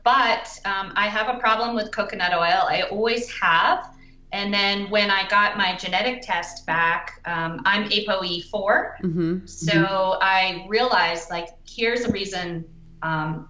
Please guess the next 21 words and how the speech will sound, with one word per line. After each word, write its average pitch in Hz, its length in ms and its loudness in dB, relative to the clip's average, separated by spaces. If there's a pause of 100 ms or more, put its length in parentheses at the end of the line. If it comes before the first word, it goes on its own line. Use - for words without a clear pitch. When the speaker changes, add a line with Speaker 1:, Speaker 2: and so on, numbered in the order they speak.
(100)
Speaker 1:
that 196 160 -2
coconut 202 440 0
oil 170 320 4
was 175 280 4
always 165 260 0
a 160 60 -6
problem - 440 0
for - 120 -14
me. - 320 -16 (480)
And 175 300 0
I 185 180 2
didn't 196 260 -2
know 175 180 0
it 160 120 0
until 170 220 -6
I 160 120 2
got 160 200 0
my 156 120 -4
genetic 151 400 -2
test - 320 -6
back. - 340 -4